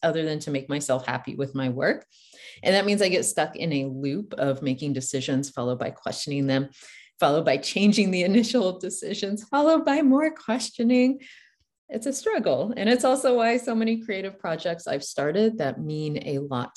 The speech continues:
to me, uh, never get finished because it's just stuck in that loop. But like I said at the beginning,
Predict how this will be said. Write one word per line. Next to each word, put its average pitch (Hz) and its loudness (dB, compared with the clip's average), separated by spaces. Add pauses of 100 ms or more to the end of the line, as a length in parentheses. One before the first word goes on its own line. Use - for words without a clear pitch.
to 160 -8
me, 175 -4
uh, 131 -6
never 131 -2
get 135 -8
finished - -10
because - -14
it's 143 -10
just - -8
stuck - -10
in 127 -2
that 120 -6
loop. 117 -8 (1700)
But 185 2 (400)
like 170 -4
I 151 0
said 151 -4
at 139 -4
the 135 -4
beginning, 120 -4